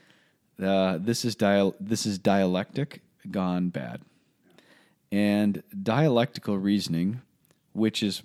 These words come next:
which again is proper, is a proper construction of the human, human mind, gets introduced into the medieval period.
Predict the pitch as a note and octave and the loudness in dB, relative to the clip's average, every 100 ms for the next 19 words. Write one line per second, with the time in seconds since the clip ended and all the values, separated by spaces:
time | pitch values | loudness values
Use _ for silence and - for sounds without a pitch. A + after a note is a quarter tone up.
0 | - G#2+ G#2+ G#2 F#2 E2+ - - A#2+ B2 | -10 -8 -4 -2 -2 -4 -8 -4 -2 0
1 | A#2 G#2+ _ - G2 G2+ - A#2+ C3+ D#3+ | -2 -2 _ -12 -10 -10 -4 0 0 0
2 | - B2 - A2+ G2+ - G#2 F#2 E2 G#2+ | -6 -10 -6 -4 -4 -4 -4 -4 -4 0
3 | F#2+ F#2+ - _ - C3 A2+ F2+ E2 G#2+ | 2 0 -4 _ -2 2 2 0 -2 -6
4 | - _ _ _ _ _ _ _ _ - | -10 _ _ _ _ _ _ _ _ -20
5 | - G#2+ - A#2+ B2 A#2 A2 A2 G2 F#2 | -6 -6 -4 -2 0 2 0 0 0 0
6 | F#2+ A#2 C3 - F#2 F2+ G#2+ | 0 2 0 -2 -4 -2 -2